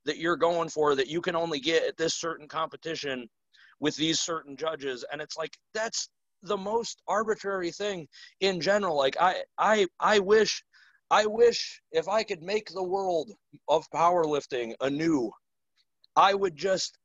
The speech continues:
there would be no federations. The only record book would be open powerlifting,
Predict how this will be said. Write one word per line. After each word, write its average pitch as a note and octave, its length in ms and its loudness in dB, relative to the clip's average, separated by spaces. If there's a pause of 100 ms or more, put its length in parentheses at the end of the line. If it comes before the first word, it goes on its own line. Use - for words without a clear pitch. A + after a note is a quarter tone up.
(100)
there G3 200 -2
would F#3 180 0
be F#3+ 160 -6
no F3+ 260 0
federations. F#3 920 0 (240)
The E3 200 0
only G#3 460 2
record F#3 440 0
book G#3 280 2
would D#3 240 -4
be F3 160 2
open F3 320 0
powerlifting, F#3+ 800 0